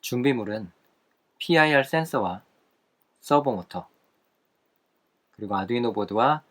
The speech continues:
브레드보드입니다. 서버 모터는 다음과 같이 피멜 타입으로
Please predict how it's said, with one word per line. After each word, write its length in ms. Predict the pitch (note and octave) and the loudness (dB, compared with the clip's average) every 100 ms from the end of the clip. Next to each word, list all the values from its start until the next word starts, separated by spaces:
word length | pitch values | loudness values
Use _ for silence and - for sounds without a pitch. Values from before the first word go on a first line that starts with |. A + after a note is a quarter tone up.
| _ _ _ | _ _ _
브레드보드입니다. 800 | C3 C3+ A#2 G#2+ E2+ D#2+ - - _ _ _ _ _ _ _ _ _ _ _ _ _ | 2 2 0 -6 -10 -16 -18 -18 _ _ _ _ _ _ _ _ _ _ _ _ _
서버 340 | - D#3+ D#3+ D#3+ | 2 4 6 4
모터는 520 | D3 - C#3+ C#3 C3+ | 2 0 0 0 0
다음과 260 | G#2 G#2+ | -2 0
같이 560 | G#2+ G2+ - C#3+ D#3+ F3 _ _ _ _ _ _ _ _ _ _ _ _ _ _ _ _ _ _ - | 0 -2 -2 0 0 -4 _ _ _ _ _ _ _ _ _ _ _ _ _ _ _ _ _ _ -4
피멜 420 | G3 F#3+ F3+ F3 | 0 4 4 4
타입으로 580 | E3 D#3+ C#3+ G2 F#2 | 0 0 -2 -4 -6